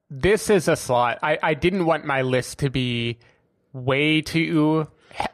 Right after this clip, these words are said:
heavy, like, suffocatingly heavy, but there were a handful of films this year that I felt like dealt with very real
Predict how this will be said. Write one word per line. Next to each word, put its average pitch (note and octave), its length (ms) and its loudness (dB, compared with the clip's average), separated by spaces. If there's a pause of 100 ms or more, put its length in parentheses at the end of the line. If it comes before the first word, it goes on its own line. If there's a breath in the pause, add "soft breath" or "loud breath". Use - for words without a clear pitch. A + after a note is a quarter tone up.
(140)
heavy, D#3+ 640 0 (140)
like, B2 200 -2
suffocatingly C#3 800 -2
heavy, D3+ 380 -2 (340 loud breath)
but D3+ 140 2
there E3+ 120 4
were E3 140 4
a D3 40 2
handful D#3+ 460 0
of C3 80 2
films B2+ 340 -2
this A#2 240 -2
year A2+ 420 0
that B2+ 180 -2
I A#2+ 100 -2
felt B2+ 240 -4
like A2+ 220 -6
dealt A#2+ 300 -2
with B2 340 -2 (560 soft breath)
very B2+ 680 0
real C3 760 2